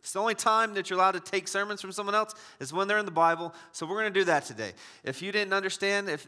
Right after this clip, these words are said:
that's a joke, it's a joke. You don't steal sermons. Uh, you really don't. That, uh, you really don't steal sermons. Uh, but you do, uh, read. We do love the Bible, and we do preach from it. So if you need a Bible, go ahead and raise your hands. One of our ushers will bring you one. If you don't own one, this is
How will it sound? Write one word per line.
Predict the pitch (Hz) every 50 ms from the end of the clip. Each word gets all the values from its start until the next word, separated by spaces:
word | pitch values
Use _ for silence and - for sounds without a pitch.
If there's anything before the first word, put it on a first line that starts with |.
| - -
that's | 151 170 185 180 180 -
a | 160
joke, | 135 131 170 190 196 190 -
it's | 131 143 151 -
a | 165
joke. | 139 127 160 180 185 180 -
You | 135
don't | 165 185 180
steal | - - 185 185 165
sermons. | - - 160 165 170 175 170 - - -
Uh, | 135 135 131 117 120
you | 127 127
really | 160 180 175 160
don't. | 165 135 104 - - -
That, | 127 131 95
uh, | 92 127 127 120
you | 123 127 117
really | 123 160 180 175 165
don't | 123 113 143 151 135 113
steal | - - 160 147 -
sermons. | - 147 131 98 87 87 - - _ -
Uh, | 131 139 127 110 - - - -
but | - 156 - -
you | 165
do, | 143 208 208 196 185 170 - - - - - -
uh, | 147 160 165 160 156 143 139
read. | 160 165 165 156 156 165 - -
We | 151 151
do | 139 156 190 180 175 170 165 147 - -
love | - 147 151 151 139
the | 139
Bible, | 123 127 131 135 135 135 135
and | 127
we | 127
do | 123 139 143
preach | 131 - - 139 131 135
from | - - 139 127 127
it. | 123 113 -
So | - 175
if | 180 165
you | 180
need | 202 233 226
a |
Bible, | 180 185 185 196 202 196 196
go | 180
ahead | 208 190
and | 165 160
raise | 185 190 180
your | 185 180
hands. | 190 180 185 190 196 180 156
One | 160 175
of | 170 151
our | 147
ushers | 120 160 165 - 165
will | 160 139
bring | 110 147 170 180
you | 185 185
one. | 180 190 190 190 185 - - - - 135
If | 143 156
you | 175
don't | 156 202 247 220 -
own | 175 180 208 233 226 226
one, | 233 220 185
this | 196 233 -
is | 202 185 -